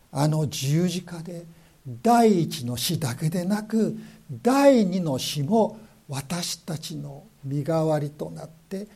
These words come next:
味わってくださった、それをご自分の身に引き受けてくださったからです。イエス・キリストは二つの死に勝利して復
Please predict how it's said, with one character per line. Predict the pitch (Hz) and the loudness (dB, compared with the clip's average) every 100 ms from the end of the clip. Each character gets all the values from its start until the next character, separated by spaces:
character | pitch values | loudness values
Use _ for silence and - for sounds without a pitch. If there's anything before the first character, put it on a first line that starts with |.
| _ _ | _ _
味 | - 104 - 117 | -10 -8 -8 -8
わ | 113 | -10
っ | |
て | - - 117 | -14 -18 -16
く | - | -14
だ | 143 | -16
さ | 123 - 156 | -16 -14 -16
っ | - - | -16 -18
た、 | - 196 190 - - - - | -12 -8 -8 -12 -20 -20 -12
そ | - 135 | -6 -6
れ | 120 | -6
を | 135 - - _ 135 | -12 -18 -20 _ -8
ご | 160 | -2
自 | 160 135 | 0 0
分 | 151 151 151 143 | 0 0 0 0
の | 139 | -2
身 | 135 | -2
に | 120 127 | -2 -4
引 | - - | -6 -6
き | - 262 | 0 0
受 | 254 | 0
け | 262 | -2
て | 226 | -4
く | 208 | -6
だ | 151 | -8
さ | - | -12
っ | - | -14
た | - | -18
か | - - | -20 -20
ら | |
で | - | -20
す。 | - - - _ _ _ _ _ _ _ _ _ _ _ _ | -20 -20 -20 _ _ _ _ _ _ _ _ _ _ _ _
イ | 151 | -12
エ | |
ス・ | - - - | -10 -10 -10
キ | 139 | -8
リ | 135 | -8
ス | - | -8
ト | - 165 | -12 -12
は | 156 - - _ _ | -14 -18 -20 _ _
二 | - - 262 285 | -18 -10 -8 -8
つ | - 214 | -4 -4
の | 147 | -4
死 | 107 - | -6 -8
に | 123 | -8
勝 | 117 - - 208 143 | -8 -8 2 4 4
利 | - | -2
し | - | -10
て | - 127 - - _ _ | -14 -16 -16 -20 _ _
復 | - 156 | -8 -8